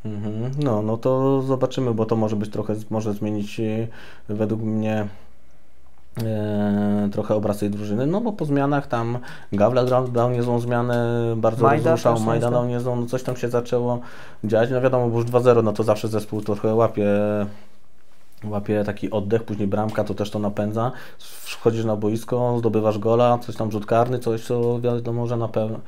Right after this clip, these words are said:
Speaker 1: e, napędza. Ym, także tutaj był taki dobry moment po tych zmianach, ale mimo wszystko, no, uważam się, że, e, pomimo tego, że Lubaczów ma dobrych zawodników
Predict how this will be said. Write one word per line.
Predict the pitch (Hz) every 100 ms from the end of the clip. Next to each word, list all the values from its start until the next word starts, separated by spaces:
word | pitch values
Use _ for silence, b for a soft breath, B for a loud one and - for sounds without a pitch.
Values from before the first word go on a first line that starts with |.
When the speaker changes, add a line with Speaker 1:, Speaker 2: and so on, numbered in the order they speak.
| B B B B 110
Speaker 1:
e, | 110 110 110 110
napędza. | 110 107 107 117 135 147 147 -
Ym, | 120 120 120 120 117 117 113 117 B B - - - - - - - - - - - - - - - -
także | 117 117 123
tutaj | - 120 127 123 120
był | 120 123
taki | 120 117 123
dobry | 120 120
moment | 113 110 107
po | 117
tych | 117 113
zmianach, | 110 120 135 131
ale | 123
mimo | 123 123 123
wszystko, | - 117 - 123
no, | 113
uważam | 113 120 113
się, | 107 110
że, | 113 110 113 113 113 113 110 B - b b b b b - -
e, | 104 101 101 -
pomimo | 117 131 135
tego, | 135 131
że | 127 120
Lubaczów | 120 117 120 117
ma | 110
dobrych | 117 117 120
zawodników | 113 123 120 123 - 139 -